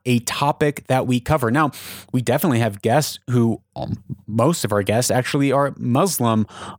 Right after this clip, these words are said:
on the show, and we talk about the, the frameworks of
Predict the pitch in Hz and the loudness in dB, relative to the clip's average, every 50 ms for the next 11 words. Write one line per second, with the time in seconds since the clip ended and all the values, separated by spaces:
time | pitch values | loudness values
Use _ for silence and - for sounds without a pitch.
0 | _ - 131 147 185 190 160 131 - - 123 120 120 127 - 139 147 165 170 165 | _ -2 0 2 2 2 0 0 2 2 2 2 2 0 0 0 0 0 0 -2
1 | 139 - - - 139 151 160 - - - 135 117 131 123 123 123 117 - - - | -4 -8 -4 0 0 0 0 -2 -4 -8 -2 0 2 2 2 0 -2 -6 -12 -14
2 | - - - - - 123 113 107 - _ _ 117 117 110 - - - - - 135 | -16 -16 -14 0 2 2 2 2 -2 _ _ 0 2 2 2 0 -8 -4 0 0
3 | 131 143 170 185 165 135 117 110 110 - - - - - _ _ _ _ _ 160 | 2 2 2 4 4 4 2 2 0 -2 -6 -8 -8 -10 _ _ _ _ _ 0
4 | 175 208 180 160 | 0 0 -2 -4